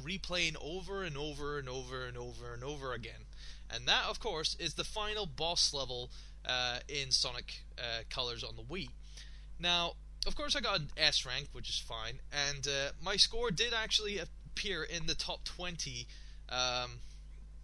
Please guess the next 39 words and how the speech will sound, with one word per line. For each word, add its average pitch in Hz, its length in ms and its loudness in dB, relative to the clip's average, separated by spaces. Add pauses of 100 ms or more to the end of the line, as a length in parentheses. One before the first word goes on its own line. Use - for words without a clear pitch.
(600)
kinda 135 180 -2
like, 127 300 -4
uh, 120 400 -2 (120)
top - 220 0
scores 135 560 4
of 127 140 -2
the 139 60 -4
world, 123 580 -2 (340)
uh, 120 260 -2
on 123 200 -4
the, 120 400 -6
uh, 110 220 -4
Wi-, 127 360 -4 (340)
Wi-Fi 123 600 -2 (180)
rankings 131 460 -4
board, 117 340 -4 (400)
uh, 107 160 -6
for - 180 -8
Sonic - 280 -4
Colors. 185 420 0 (600)
But 151 140 2
here's 302 240 2
the 311 60 2
question 220 400 4
I 185 180 4
want 131 260 -4
to 185 80 -2
throw 202 300 -2
at - 120 -4
you. 95 160 -8 (540)
I've 214 140 4
been 302 120 -4
trying 226 240 -2
to 208 60 -2
get 185 160 2
as - 320 2 (480)
fast 196 340 4
as 175 100 4
time, 147 440 2